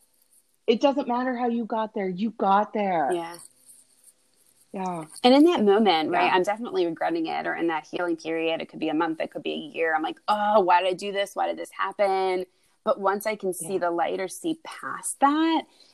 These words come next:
Speaker 2: it's no longer a regret and more of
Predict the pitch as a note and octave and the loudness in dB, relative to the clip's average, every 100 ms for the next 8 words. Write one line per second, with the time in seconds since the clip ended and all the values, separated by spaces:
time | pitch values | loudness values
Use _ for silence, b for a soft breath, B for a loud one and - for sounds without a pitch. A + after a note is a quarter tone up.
0 | b G#3+ A3 G#3 F#3+ F3+ F#3 F#3+ F#3+ F3+ | b 0 4 6 6 4 2 2 0 2
1 | F3 E3+ _ _ - F#3 F3+ E3+ F3+ F3 | 0 -4 _ _ 0 0 0 -10 -8 -4
2 | E3+ D#3 C#3 F3+ F3 E3+ E3 - F3 E3+ | -4 -6 -8 -10 -8 -6 -6 -4 -4 -4
3 | E3 D#3+ E3 D#3+ | -6 -8 -14 -20